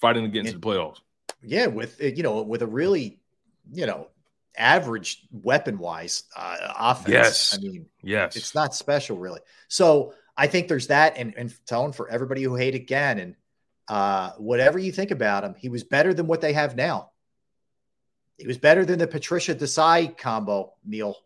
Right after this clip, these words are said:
Speaker 2: combo platter that we've gotten. He was. So you took a hit on both ends, and you didn't upgrade or even stay afloat with either, either position that you brought in. You know, and
Speaker 1: Right.
Speaker 2: again, I'm not,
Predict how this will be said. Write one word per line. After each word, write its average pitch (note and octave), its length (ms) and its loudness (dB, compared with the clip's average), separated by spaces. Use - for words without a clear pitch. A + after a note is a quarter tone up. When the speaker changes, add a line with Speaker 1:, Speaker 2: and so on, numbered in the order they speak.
Speaker 2:
combo A#2+ 300 -4
platter A2 400 -2
that G#2 140 -8
we've G#2 140 -14
gotten. G2 340 -8
He A2+ 80 -10
was. D3 400 0
So - 120 -6
you C#3+ 180 -4
took G3+ 180 -2
a C#3+ 40 -4
hit D#3 200 2
on B2 180 0
both C#3 320 0
ends, G#2 400 -4
and A#2 180 -10
you A#2+ 80 -6
didn't B2+ 180 -6
upgrade A#2 640 -2
or C#3 220 -2
even A#2 220 -6
stay A#2+ 240 -2
afloat B2 520 -2
with G#2 200 -12
either, A2 440 -6
either C#3+ 220 -2
position B2+ 440 -4
that G2+ 80 -10
you G#2+ 80 -10
brought G#2 260 -2
in. F2 100 -10
You C#3 100 -2
know, C#3+ 60 6
and - 60 6
Speaker 1:
Right. C#3 60 4
Speaker 2:
again, D3 220 4
I'm E3+ 140 6
not, F#3 280 2